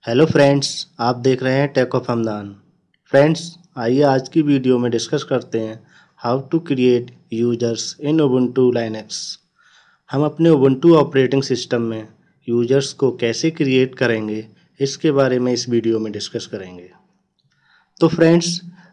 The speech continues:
यूजर्स को हम अपने Ubuntu ऑपरेटिंग सिस्टम में दो तरह से क्रिएट कर सकते हैं, एक तो टर्मिनल के through यानी सीएलआई से और दूसरा जीयूआई से।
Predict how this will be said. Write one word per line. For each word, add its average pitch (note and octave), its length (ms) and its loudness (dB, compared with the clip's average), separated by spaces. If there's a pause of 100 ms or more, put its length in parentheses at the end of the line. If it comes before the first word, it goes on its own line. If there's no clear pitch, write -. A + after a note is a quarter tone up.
यूजर्स C#3 520 4
को F#3 160 4
हम E3+ 240 2 (440)
अपने C#3 360 0 (280)
Ubuntu A#2+ 460 0
ऑपरेटिंग B2+ 440 -2
सिस्टम A#2 420 -6
में A2 280 -8 (360)
दो C#3+ 220 4
तरह C#3+ 240 4
से C3+ 160 -2
क्रिएट A#2 400 0
कर A#2 160 -4
सकते - 340 -8
हैं, C3 200 -8 (460)
एक - 180 -8
तो A2+ 100 0
टर्मिनल A#2 500 -4
के C#3+ 140 0
through D3 280 -4 (180)
यानी G#2+ 260 -6
सीएलआई A#2+ 500 0
से D#3+ 240 -6 (480)
और B2+ 180 0
दूसरा B2 420 0
जीयूआई A#2+ 480 2
से। G2+ 220 -10